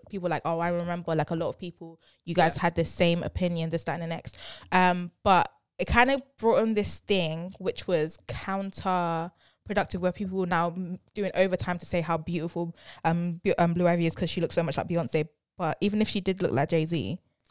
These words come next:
Speaker 2: She
Speaker 1: like,
Speaker 2: looks
Speaker 1: that's her
Speaker 2: like both of
Speaker 1: father.
Speaker 2: them.
Speaker 1: That's her father.
Speaker 2: She,
Speaker 1: What's the issue?
Speaker 2: the girl is adorable. And I'm telling you, every fifteen,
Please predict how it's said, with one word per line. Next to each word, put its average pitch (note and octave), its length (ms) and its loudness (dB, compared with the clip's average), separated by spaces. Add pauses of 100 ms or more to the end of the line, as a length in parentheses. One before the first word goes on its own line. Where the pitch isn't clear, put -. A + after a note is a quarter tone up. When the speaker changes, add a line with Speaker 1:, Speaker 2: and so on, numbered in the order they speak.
(340)
Speaker 2:
She F3+ 80 -4
Speaker 1:
like, F3+ 140 4
Speaker 2:
looks - 0 -
Speaker 1:
that's A#3 140 8
her C4+ 80 4
Speaker 2:
like A#3 120 6
both - 20 4 (120)
of A#3+ 60 2
Speaker 1:
father. C3 380 0
Speaker 2:
them. - 120 -14
Speaker 1:
That's F3 160 4
her A#3 80 8
father. A3 380 0
Speaker 2:
She, - 100 0
Speaker 1:
What's E4 140 2
the G#3 80 0
issue? - 200 -6
Speaker 2:
the C4 140 -8
girl E4+ 320 -2
is G3+ 160 -2
adorable. F#3+ 600 -6 (120)
And G#3+ 140 -2
I'm A3 80 -6
telling B3+ 300 -8
you, D#3 160 -14 (100)
every D#4 220 2
fifteen, B3+ 380 -8